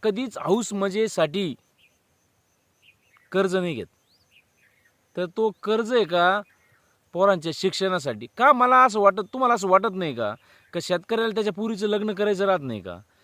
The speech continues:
शेतकऱ्याला असं वाटत नाही का त्याच्या बायकोला नवी साडी घ्यावा? शेतकऱ्याला असं वाटत नाही का त्याच्या बायकोला दागिने घालावा? वाटतं ना. मग त्याच्यासाठी काय करता तुम्ही? तुम्हालाच हौस आहे का फक्त?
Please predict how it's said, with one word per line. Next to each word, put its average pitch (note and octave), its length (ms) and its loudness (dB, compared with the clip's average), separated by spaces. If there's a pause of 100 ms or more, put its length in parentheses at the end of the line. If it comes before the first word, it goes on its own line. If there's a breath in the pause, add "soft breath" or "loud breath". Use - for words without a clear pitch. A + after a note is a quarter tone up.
(180)
शेतकऱ्याला G#3+ 480 -2
असं G#3 160 -2
वाटत F3+ 260 2
नाही G3+ 160 -4
का F#3 80 -4
त्याच्या F3 220 -4
बायकोला F3 340 -2
नवी F3 220 -2
साडी C3+ 240 -4
घ्यावा? G2 340 -4 (340 soft breath)
शेतकऱ्याला G#3 500 -2
असं G3+ 160 0
वाटत F3+ 380 -2
नाही G#3+ 140 -6
का G3+ 80 -2
त्याच्या F#3+ 240 -4
बायकोला F#3 380 0
दागिने E3 360 -2
घालावा? G#2+ 420 -2 (2000)
वाटतं D#3+ 420 0
ना. G3 100 2 (1900)
मग F3 300 -2 (300)
त्याच्यासाठी G#3 560 -4
काय B3+ 200 8
करता G3+ 340 2
तुम्ही? D#3 280 -4 (2250)
तुम्हालाच A#3 380 6
हौस F#3+ 260 2
आहे F3+ 80 0
का E3 80 0
फक्त? C3+ 320 -6